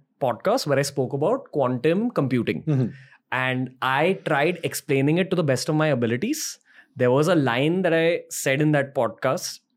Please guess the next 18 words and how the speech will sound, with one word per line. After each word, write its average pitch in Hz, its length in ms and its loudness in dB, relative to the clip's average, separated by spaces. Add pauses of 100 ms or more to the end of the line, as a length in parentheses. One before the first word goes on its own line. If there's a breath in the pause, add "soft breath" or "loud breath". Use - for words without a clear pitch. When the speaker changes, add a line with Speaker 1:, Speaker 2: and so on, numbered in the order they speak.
(160)
Speaker 1:
I 123 100 0
said 139 220 -2
something 139 260 0
like, 208 300 -2 (680)
"At 139 160 -2
some 160 320 2
point, 165 280 2
these 151 120 2
computers 147 520 0
will 147 60 0
be 147 120 -2
capable 147 420 -2
of 143 140 -6
creating 135 400 -2
atoms 117 320 -2
and 120 80 -2
molecules." 98 680 -4 (480)
Now, 131 580 2